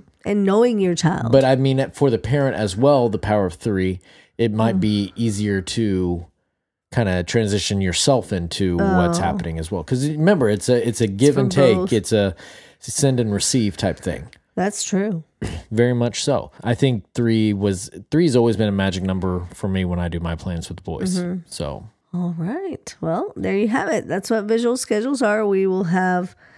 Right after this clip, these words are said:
Speaker 1: the link in the description for, for the, for the one we purchased. And we'll also include a link to our morning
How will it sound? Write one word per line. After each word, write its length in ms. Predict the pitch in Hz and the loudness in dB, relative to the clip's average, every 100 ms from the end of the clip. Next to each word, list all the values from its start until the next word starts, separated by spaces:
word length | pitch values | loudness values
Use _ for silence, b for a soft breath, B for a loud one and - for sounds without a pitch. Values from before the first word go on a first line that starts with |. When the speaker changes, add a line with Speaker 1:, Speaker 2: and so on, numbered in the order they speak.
| b b b _ 202 | b b b _ -6
Speaker 1:
the 140 | 190 | -2
link 280 | 185 196 202 | 0 0 0
in 100 | 214 | 0
the 80 | 208 | 0
description 640 | 208 208 - 185 - 165 | 0 -2 -2 -4 -2 -4
for, 580 | 185 190 180 170 165 170 - | -4 -2 0 2 2 -2 -4
for 220 | 170 175 | -4 -4
the, 580 | - 147 135 98 85 50 - _ - | -4 -2 -2 -2 -4 -8 -18 _ -4
for 120 | 202 | -2
the 80 | 185 | 0
one 140 | 175 | 0
we 100 | 180 | -2
purchased. 500 | 185 190 - 196 - _ _ _ - | -2 -2 0 -2 -2 _ _ _ -8
And 320 | 220 294 359 | -2 0 2
we'll 120 | 294 | 2
also 340 | 220 240 247 269 | 4 2 2 2
include 680 | 269 226 - 208 208 202 190 b b b b b _ | 0 0 2 4 4 2 -2 b b b b b _
a 100 | 208 | 0
link 480 | 214 208 208 208 - | 0 2 0 -2 -6
to 180 | - 226 | -2 2
our 280 | 208 196 185 | 4 4 2
morning 760 | 185 185 185 190 185 180 180 | 2 2 2 2 0 0 -2